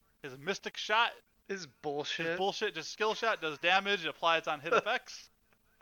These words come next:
Speaker 1: Everyone hates it. You build sheen, you do a lot of damage.
Speaker 2: It,
Speaker 1: G G.
Speaker 2: it hits you when it shouldn't hit you?
Speaker 1: Yep. Hitbox is huge.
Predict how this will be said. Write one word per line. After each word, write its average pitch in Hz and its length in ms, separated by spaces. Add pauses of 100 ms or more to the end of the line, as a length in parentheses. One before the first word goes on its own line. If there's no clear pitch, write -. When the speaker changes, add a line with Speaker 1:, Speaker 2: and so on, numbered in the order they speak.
(140)
Speaker 1:
Everyone 165 340
hates 196 320
it. 196 120
You 147 100
build 160 260
sheen, 196 340
you 160 60
do 160 160
a 156 40
lot 147 180
of 135 60
damage. 120 560
Speaker 2:
It, 226 160
Speaker 1:
G 160 80
G. 185 80
Speaker 2:
it 214 100
hits 214 360
you 233 180
when 220 200
it 214 120
shouldn't 202 340
hit 220 220
you? 247 200 (120)
Speaker 1:
Yep. 233 180 (580)
Hitbox 220 340
is 214 100
huge. 294 320